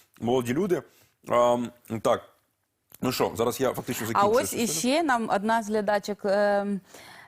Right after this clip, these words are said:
Speaker 2: е, Ленчик Соловйова пише: «Корнєти — це ніби якісь високі звуки, наприклад, звук будильника,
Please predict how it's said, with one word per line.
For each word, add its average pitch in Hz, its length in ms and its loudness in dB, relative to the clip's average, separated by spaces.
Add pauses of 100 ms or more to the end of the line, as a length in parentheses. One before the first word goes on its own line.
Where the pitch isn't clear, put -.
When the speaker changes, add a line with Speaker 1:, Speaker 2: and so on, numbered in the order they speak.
Speaker 2:
е, 208 240 2
Ленчик 240 440 0
Соловйова 240 560 2
пише: 214 320 -2
«Корнєти — 262 760 2
це - 160 -4
ніби 233 360 2
якісь 226 460 -2
високі 269 560 -2
звуки, 214 600 -2
наприклад, 220 520 -4
звук 208 220 -6
будильника, 180 800 -2